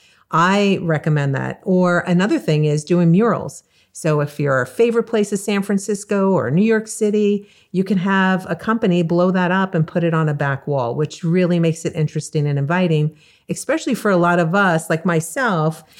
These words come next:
who do a lot of Zoom calls and do a lot of home office calls. It's a nice little backdrop when you're on your calls. It's interesting versus,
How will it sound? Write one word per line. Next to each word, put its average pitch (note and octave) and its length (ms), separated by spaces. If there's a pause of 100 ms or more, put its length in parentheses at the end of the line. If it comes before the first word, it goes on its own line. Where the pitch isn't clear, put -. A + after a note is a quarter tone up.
(140)
who F#3 140
do G3 120
a F#3 60
lot F3 160
of D#3 80
Zoom B3+ 320
calls A3+ 540
and E3 100
do E3 140
a - 20
lot D3 180
of C#3+ 120
home E3+ 240
office A3 340
calls. G#3 600 (260)
It's F3+ 120
a G3+ 60
nice G3+ 320
little G3+ 140
backdrop C3 760 (140)
when D3+ 160
you're C3+ 340
on D#3 160
your D3+ 140
calls. D3 560
It's - 160
interesting E3 920 (320)
versus, D#3+ 640